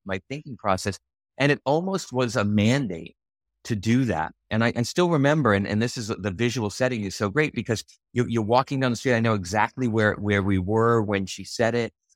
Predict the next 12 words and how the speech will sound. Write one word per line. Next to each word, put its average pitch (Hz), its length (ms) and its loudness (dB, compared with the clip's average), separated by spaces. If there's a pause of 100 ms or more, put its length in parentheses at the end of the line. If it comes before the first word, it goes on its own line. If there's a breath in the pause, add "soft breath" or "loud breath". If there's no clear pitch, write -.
(140)
I, 95 300 0
I, 98 260 2
I 98 100 -4
remember 107 460 -2
kind 107 260 -4
of 92 100 -4
my, 90 240 0
the, 87 240 -4
how 117 200 2
it - 140 -6
felt 92 480 -2
to, 98 200 0